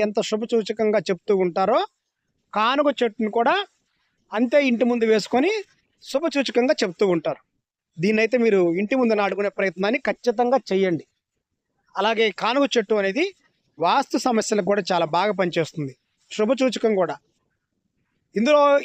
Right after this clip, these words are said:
ఎన్నో రకాల ఔషధోపయోగములు ఉన్నాయి, ఎన్నో రకాల మొండి రోగాలని తగ్గించే, తగ్గించే శక్తి ఈ కానుగ చెట్టులో ఉంది. మరి అవన్నీ కూడా ఈ యొక్క వీడియోలో మీకైతే నేను క్లుప్తంగా చెప్తాను. మరి ఈ కానుగ చెట్టు గురించి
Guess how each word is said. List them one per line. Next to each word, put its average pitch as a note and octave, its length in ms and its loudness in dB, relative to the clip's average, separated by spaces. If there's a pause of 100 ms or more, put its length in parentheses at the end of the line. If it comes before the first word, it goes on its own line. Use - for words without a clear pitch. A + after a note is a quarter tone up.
(120)
ఎన్నో C#4+ 240 0
రకాల B3 200 0 (140)
ఔషధోపయోగములు G3 800 0
ఉన్నాయి, D#3+ 200 -2 (640)
ఎన్నో C#4 180 0 (100)
రకాల B3+ 220 0 (140)
మొండి A#3+ 300 -2
రోగాలని A3 440 2
తగ్గించే, G3 400 0 (300)
తగ్గించే F#3+ 360 -2 (100)
శక్తి A#3 280 -2 (580)
ఈ G#3+ 120 0 (100)
కానుగ G#3+ 300 0
చెట్టులో F#3+ 340 0
ఉంది. D3 200 -4 (500)
మరి G#3+ 240 0
అవన్నీ A#3 280 2 (100)
కూడా B3 180 2
ఈ - 60 2
యొక్క F#3+ 120 -2 (120)
వీడియోలో G#3 420 0
మీకైతే F#3+ 320 -2
నేను E3 200 -4
క్లుప్తంగా A3 480 -2
చెప్తాను. F3 360 -2 (880)
మరి C4+ 180 2 (340)
ఈ A3+ 40 0 (140)
కానుగ D4 320 0
చెట్టు A#3+ 240 0
గురించి A#3+ 300 0